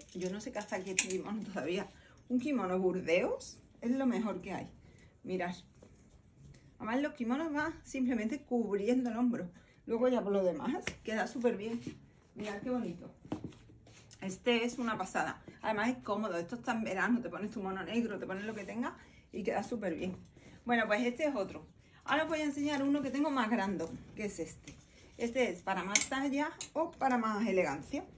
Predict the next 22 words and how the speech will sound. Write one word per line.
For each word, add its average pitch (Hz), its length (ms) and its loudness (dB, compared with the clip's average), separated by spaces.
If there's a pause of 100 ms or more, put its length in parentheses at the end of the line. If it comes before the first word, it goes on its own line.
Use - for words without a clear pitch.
(520)
Las 214 220 0
dos 160 140 -6
cosas 160 300 -8
sirven, 165 300 -6
porque 170 220 -2
mira, 196 240 0 (340)
si - 140 -2
lo 233 100 4
quieres 254 180 2
para 294 240 2
un 285 200 8
evento 285 320 6
un 202 60 0
poquito 240 240 2
más 202 200 0
arreglado, 269 480 0
además 220 380 -4
te 202 100 -6
pones 240 300 0
aquí 240 200 0
un 220 120 2
imperdible, 247 720 2